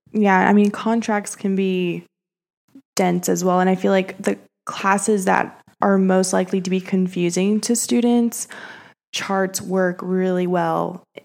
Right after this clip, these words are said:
in those types of classes 'cause it really does give you a visual. And like I've said, probably fifteen times before, like, before an exam, if you can just kinda write out your charts like you remember, or flow charts or diagram or whatever, it can help you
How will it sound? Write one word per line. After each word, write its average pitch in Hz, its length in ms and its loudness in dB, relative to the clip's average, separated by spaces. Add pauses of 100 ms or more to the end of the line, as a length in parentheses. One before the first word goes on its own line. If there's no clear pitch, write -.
in 196 120 2
those 170 260 0
types 170 300 -4
of - 60 -10
classes 170 500 -4
'cause 180 160 -6
it 180 200 -4
really 180 260 -2
does 175 240 -2
give 175 160 -6
you 180 140 -2
a - 20 -4
visual. 180 640 -4 (300)
And 190 180 0
like 190 180 -2
I've 175 160 -2
said, 180 400 -2 (480)
probably 185 340 -2
fifteen 185 340 -4
times 175 220 0
before, 233 580 2
like, 185 300 -2 (100)
before 190 300 -4
an 190 60 0
exam, 190 380 -2
if 185 80 -2
you 185 120 -4
can 190 160 -4
just 185 160 -6
kinda 190 200 -4
write 170 280 -2
out 180 160 0
your 180 120 0
charts 175 360 -4
like 185 140 -2
you 180 120 -2
remember, 180 520 0
or 175 40 -2
flow 185 260 -2
charts 175 320 -6
or 170 220 -6 (100)
diagram 175 480 -4
or 170 40 -6
whatever, 175 340 -2
it 190 140 -6
can 190 100 -4
help 185 300 -4
you 175 300 -4